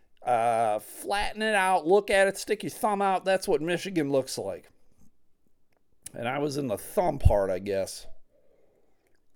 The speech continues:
And it was cold as fuck. But I sold a lot. Sold a lot of dots 'cause the weather has been nice. It's gonna get nice. Sold a lot. My boss was happy. There you go.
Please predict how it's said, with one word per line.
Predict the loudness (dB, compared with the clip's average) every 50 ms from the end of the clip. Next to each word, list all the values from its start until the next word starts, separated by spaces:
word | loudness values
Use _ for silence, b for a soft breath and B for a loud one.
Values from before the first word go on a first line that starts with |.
| _ _ _ _ _ _ -20 -20 _ _ _ _ _ _ _ _ _ _ _ _ _ _ _ _ _ _ _ _ _ _ _ -18 -16 -14
And | -14 -12
it | -12
was | -12 -10 -8
cold | -4 -2 0 2 2 2 2
as | 2 2
fuck. | 4 4 4 2 0 -2 -2
But | 2 4 4 4 2 -2 -10 -20 -6 -4
I | -2 2
sold | 4 4 6 6 6
a | 6
lot. | 6 6 4 4 2 -2 -6 _ _ _ _ _ _ _ _ _
Sold | -10 -6 -4 -2 0
a | 2
lot | 4 4 6 4
of | 4 4
dots | 4 4 4 4 4 2 0 -4 -6
'cause | -4 -4 -4 -2
the | -2
weather | 0 2 2 2 2 2
has | 0 2 0 0 0 -2
been | -4 -4 -4
nice. | -2 0 0 0 0 -2 -4
It's | -10 -6
gonna | -2 0 2 2 2
get | 2 2 2 2 2
nice. | -2 -4 -4 -4 -4 -4
Sold | -4 -2 -2 -2 -2
a | -2 0
lot. | 2 2 2 2 2 0
My | 0
boss | 2 2 4 4 2 0 -4
was | -4 -2
happy. | 0 0 0 -2 -4
There | -8 -8 -8 -10
you | -10 -14 -18
go. | -20 -20 -20